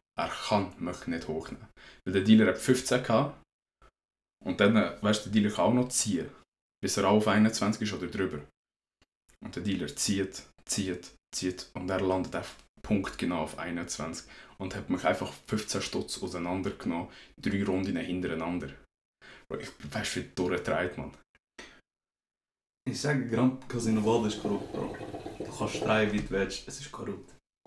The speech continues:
Speaker 1: Ja. Weißt du noch, letztes Mal, wo wir gewesen sind, ich Book of Ra.
Speaker 2: Mhm.
Speaker 1: Ich war zwei Minuten am Automat gewesen. Mit, mit sind's deine zwanzig Stutz gewesen?
Speaker 2: Nein, doch. Das sind die, wo ich da, wieder da zurück.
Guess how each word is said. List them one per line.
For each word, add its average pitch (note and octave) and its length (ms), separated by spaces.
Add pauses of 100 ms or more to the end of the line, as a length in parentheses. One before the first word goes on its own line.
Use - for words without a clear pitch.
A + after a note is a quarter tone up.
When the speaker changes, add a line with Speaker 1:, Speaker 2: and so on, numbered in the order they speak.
(1120)
Speaker 1:
Ja. F2+ 220 (680)
Weißt G2+ 140
du G#2+ 60
noch, G#2 80
letztes G#2+ 160
Mal, A2 100
wo G#2 60
wir G#2 100
gewesen G2 200
sind, E2 180
ich F2 100
Book F#2+ 200
of G2+ 140
Ra. D2 300 (680)
Speaker 2:
Mhm. G#2 240 (240)
Speaker 1:
Ich - 140
war G#2+ 60
zwei F#2+ 180
Minuten G2 300
am G2 80
Automat F#2 420
gewesen. - 240 (640)
Mit, - 320 (340)
mit - 80
sind's - 220
deine C#3 220
zwanzig C#3+ 260
Stutz C3+ 220
gewesen? - 180 (1600)
Speaker 2:
Nein, A2+ 320 (220)
doch. G#2+ 380 (340)
Das G#2 100
sind G#2+ 140
die, A2 100
wo G#2+ 120
ich G#2 180
da, G2 120 (300)
wieder G2 240
da - 160
zurück. A2 320